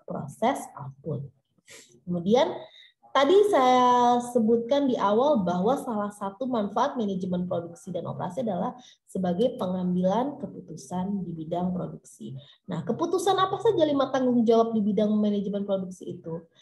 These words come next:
Terkait dengan pertama yaitu proses, proses keputusan dalam kategori ini menentukan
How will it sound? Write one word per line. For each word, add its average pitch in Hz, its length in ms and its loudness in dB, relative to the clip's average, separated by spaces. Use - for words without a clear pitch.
Terkait 240 480 2
dengan 214 480 0
pertama 214 720 -2
yaitu 175 640 -4
proses, 285 1200 2
proses 240 400 -2
keputusan 254 640 -4
dalam 226 320 0
kategori 196 400 -6
ini 214 160 -4
menentukan 247 640 -4